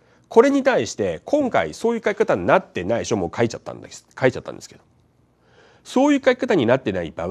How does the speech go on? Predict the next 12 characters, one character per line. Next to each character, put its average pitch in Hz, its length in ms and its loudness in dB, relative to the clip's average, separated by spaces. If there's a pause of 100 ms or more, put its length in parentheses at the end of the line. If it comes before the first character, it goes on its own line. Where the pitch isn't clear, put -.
合 117 100 4
に 110 220 -2
は、 - 340 6 (240)
こ 160 120 0
れ 175 80 4
は 190 320 4 (440)
管 294 400 0
轄 285 340 -2
法 254 320 2
務 247 160 0
局 104 320 -2
が 113 280 6